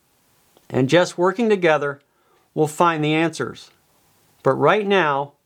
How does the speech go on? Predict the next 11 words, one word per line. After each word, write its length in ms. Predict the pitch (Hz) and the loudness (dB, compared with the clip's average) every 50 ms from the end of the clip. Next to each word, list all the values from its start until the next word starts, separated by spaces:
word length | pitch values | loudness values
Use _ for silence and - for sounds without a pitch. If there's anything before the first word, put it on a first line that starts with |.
| _ _ _ _ _ _ _ | _ _ _ _ _ _ _
I 140 | - 143 147 | -2 -2 0
don't 280 | 143 156 175 208 220 - | 2 2 2 0 0 -2
think 200 | - 214 208 208 | -2 -2 -2 -2
there's 240 | - 180 151 - - - | -2 -2 -2 -2 -4 -2
anybody 500 | - 196 220 226 208 214 202 202 202 196 | -2 0 0 0 0 0 0 0 0 -2
in 120 | 190 190 196 | -4 -4 -4
this 240 | 196 190 190 - - | -4 -4 -6 -8 -8
room 460 | 143 143 135 135 131 131 127 123 123 _ _ _ _ _ _ _ - | -6 -4 -4 -2 -2 -4 -4 -6 -8 _ _ _ _ _ _ _ -2
that 180 | 135 139 139 135 | 0 0 0 0
really 320 | 135 147 156 147 151 143 | 2 2 4 4 4 2
knows," 440 | 135 147 156 147 139 131 117 - | 0 0 0 0 0 -2 -4 -6